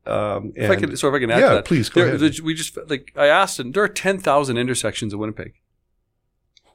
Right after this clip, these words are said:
Speaker 2: Ten thousand intersections. People cross thousands and thousands of intersections in Winnipeg every day. And, and I think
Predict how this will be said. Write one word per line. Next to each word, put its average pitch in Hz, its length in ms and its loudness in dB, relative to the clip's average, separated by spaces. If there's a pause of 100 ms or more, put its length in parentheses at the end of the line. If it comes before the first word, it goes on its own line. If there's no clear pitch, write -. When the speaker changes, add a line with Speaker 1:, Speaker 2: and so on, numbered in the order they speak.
(140)
Speaker 2:
Ten 175 180 0
thousand 139 360 2
intersections. 117 560 -6 (420)
People 190 240 0
cross 127 380 0
thousands 135 500 0
and 113 140 -6
thousands 117 340 2
of 101 80 -10
intersections 113 560 -6
in 101 60 -8
Winnipeg 95 540 -10 (360)
every 110 240 -2
day. 92 260 -10 (560)
And, 117 200 -6
and 123 120 -4
I 117 60 -2
think 147 320 -2